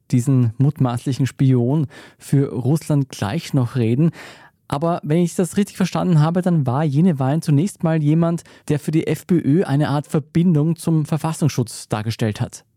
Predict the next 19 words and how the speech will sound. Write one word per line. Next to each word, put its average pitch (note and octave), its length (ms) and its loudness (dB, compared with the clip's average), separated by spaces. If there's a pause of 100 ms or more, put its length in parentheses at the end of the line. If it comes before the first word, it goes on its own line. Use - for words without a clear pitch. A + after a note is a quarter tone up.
(260)
Wieso D3+ 360 0
war D#3+ 160 -4
es - 80 -8
denn E3+ 160 2
so B2+ 160 -2
wichtig, A#2+ 400 0
für B2+ 160 0
die A#2+ 160 0
F B2 180 -4
P - 80 0
Ö C3 180 2
jemanden A#2 520 2
mit B2 120 2
einem A#2 160 2
Draht A2+ 300 -2
zum B2+ 120 -4
Verfassungsschutz A#2+ 640 -4
zu A#2 120 -4
haben? G#2 280 -2